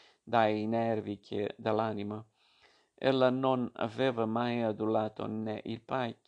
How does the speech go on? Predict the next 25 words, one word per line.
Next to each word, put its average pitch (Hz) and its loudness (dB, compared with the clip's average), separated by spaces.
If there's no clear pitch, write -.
palchi 120 -4
né 117 -2
la 120 0
platea 120 -2
e 117 -6
credeva 117 -4
ancora 113 -4
che 123 -4
il 110 0
teatro 113 0
fosse - -6
una 110 -2
missione. 107 -6
Acconta-, 139 0
accanto 127 -4
a 110 4
lei, 113 0
tutto 143 -2
il 120 4
mondo 120 2
che 113 -8
si 107 -8
agitava 110 0
in 110 -6
quella 110 -2